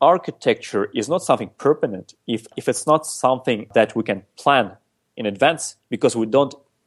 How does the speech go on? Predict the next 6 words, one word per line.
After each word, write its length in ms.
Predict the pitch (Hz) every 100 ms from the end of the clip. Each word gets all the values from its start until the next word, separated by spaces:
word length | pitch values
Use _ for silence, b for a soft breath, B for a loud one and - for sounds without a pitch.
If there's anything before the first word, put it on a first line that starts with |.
| -
know 560 | 117 120 127 98 - -
exactly 640 | 98 101 113 101 101 90 -
with 120 | 110
certainty 520 | - 107 104 98 101 B B B -
how 260 | - 117
the 440 | 110 110 104 98